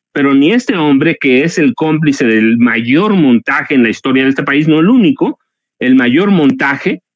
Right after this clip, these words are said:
están defendiendo a este hombre que además es un asesino. Un asesino, yo lo sostengo, lo digo porque lo documenté, asesino de secretarios de Estado, por lo menos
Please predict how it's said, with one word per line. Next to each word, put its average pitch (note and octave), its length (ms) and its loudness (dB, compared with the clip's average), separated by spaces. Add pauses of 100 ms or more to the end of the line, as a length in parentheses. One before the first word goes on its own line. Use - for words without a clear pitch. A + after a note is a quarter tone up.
están A#3+ 260 0
defendiendo G#3 520 0
a G3 40 0
este F#3+ 180 -4
hombre F#3 300 -2
que D3 120 -4
además C#3 420 0
es D3 220 -4
un F#3 100 2
asesino. F3+ 600 0 (520)
Un D#3+ 200 2
asesino, G3 580 0
yo C#3 320 -2
lo E3 140 2
sostengo, F3 760 0
lo B2 260 2
digo F3+ 500 -2
porque B2 240 -4
lo A2+ 120 0
documenté, G#2+ 600 -2 (240)
asesino D3+ 580 -2
de B2 80 0
secretarios B2+ 720 -2
de G#2 80 -2
Estado, D3+ 440 -6
por A#2 160 -4
lo A#2+ 120 0
menos D3+ 400 0